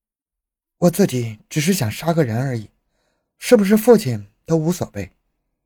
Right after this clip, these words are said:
要不直接杀了你也可以啊。”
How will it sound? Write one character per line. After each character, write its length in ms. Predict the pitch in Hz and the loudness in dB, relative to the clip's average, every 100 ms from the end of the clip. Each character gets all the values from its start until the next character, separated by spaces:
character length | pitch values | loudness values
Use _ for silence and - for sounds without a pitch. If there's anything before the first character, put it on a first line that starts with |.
| _ | _
要 220 | 185 175 | 4 6
不 300 | 117 123 98 - _ _ - | 6 0 -2 -10 _ _ 2
直 120 | 220 | 6
接 120 | 220 | 6
杀 180 | 220 233 | 6 6
了 100 | 233 | 6
你 360 | 156 107 156 220 | 6 4 2 2
也 100 | 131 | 2
可 180 | - 113 | 0 0
以 120 | 120 | 0
啊。” 200 | - | -8